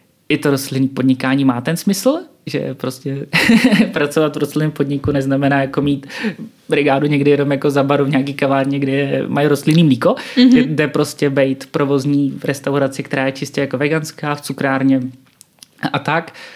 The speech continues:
Speaker 1: A, a tak říkám, doufám, že vlastně to bude fungovat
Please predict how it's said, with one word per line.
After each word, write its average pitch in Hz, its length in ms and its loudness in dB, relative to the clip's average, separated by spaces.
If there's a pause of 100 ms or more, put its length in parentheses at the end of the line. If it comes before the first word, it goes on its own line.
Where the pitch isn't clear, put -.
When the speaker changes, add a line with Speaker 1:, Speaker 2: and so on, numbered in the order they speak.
(460)
Speaker 1:
A, 160 440 0 (640)
a 170 60 -4
tak 214 260 -4
říkám, - 260 -6
doufám, 160 420 -2 (420)
že - 140 -6
vlastně 156 540 -2 (800)
to 156 100 0
bude 156 180 0
fungovat 147 460 -2